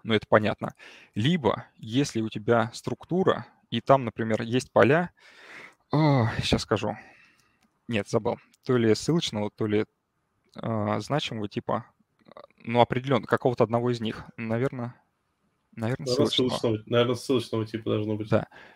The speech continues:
Speaker 1: И при этом у них, а, эти типы тебе не ви-, э, эти поля не видны тебе в твоей сборке. Ну, например, у тебя там private какое-нибудь поле
Speaker 2: Ага.
Speaker 1: спрятанное, ссылочного типа. И если ты вот используешь у себя этот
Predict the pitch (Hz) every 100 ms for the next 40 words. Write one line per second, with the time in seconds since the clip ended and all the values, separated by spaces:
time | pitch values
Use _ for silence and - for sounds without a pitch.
0 | _ 113 117 131 135 202 127 107 - 117
1 | 147 - - 110 107 110 110 110 - -
2 | _ _ _ - - _ _ _ _ _
3 | _ - 113 - 110 - - 110 110 -
4 | 113 156 131 123 - 117 117 127 - 110
5 | 139 214 202 117 113 120 175 127 139 -
6 | 123 107 110 - - 139 - 110 104 -
7 | - 107 - 120 104 - - - 110 110
8 | 110 - 220 220 - - - - - _
9 | - - 117 110 104 - - - _ -
10 | - - 151 123 113 104 - - _ _
11 | 120 143 - - 113 107 - - _ 117
12 | - 127 107 - - 113 107 110